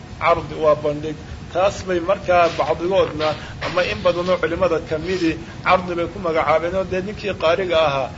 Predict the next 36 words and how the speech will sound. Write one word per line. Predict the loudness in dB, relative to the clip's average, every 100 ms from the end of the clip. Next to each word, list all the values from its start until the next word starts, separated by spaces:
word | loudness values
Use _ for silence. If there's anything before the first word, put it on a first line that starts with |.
| -14 -10
wixii | -8 -2 0
uu |
aqriyayuu | 2 0 -2 -2 -4
sheekhu | -4 -2 -2 -2
u | -6
bandhigayaa. | 0 0 0 0 2 4 4 2 -8 -14 -6 -2
Dee | 0 -2
shakhsigii | -2 -8 -8 -10 -6 -6
markaa | -4 -4 4 4
daalib | 6 4 4 2 -2
Qur-, | -2 -2 -2
Qur'aanka | -2 0 -2 0 0
aqriyayay | 0 0 0 0 0
bee | 0 0
baranayayba, | 2 2 0 -2 0 0 0 -4 -12
kii | -8 -6
muqriga | -4 -4 -2 2 2
ahaa | 4 2
qiraa'adiisii | 2 2 2 2 -6 -4 -2
ugu | -2 2
bandhigay, | 2 2 2 4
ugu | 4 2
dul | -2 0
aqriyo. | 0 0 -2 -2 -4 -6 -10
Oo | -10
taas | 0 2 2
bay | -2 -2
markaa | -2 2 2 4
cardi | 2 0
yidhaan. | 0 0 0 -6 -14 -12
Walow | -6 -2 0
xaafid | -2 -4
ibn | -4
Xajar | -4 -2 -2 -2 -4
Fathul | -6 -4 2
Baari | 6 6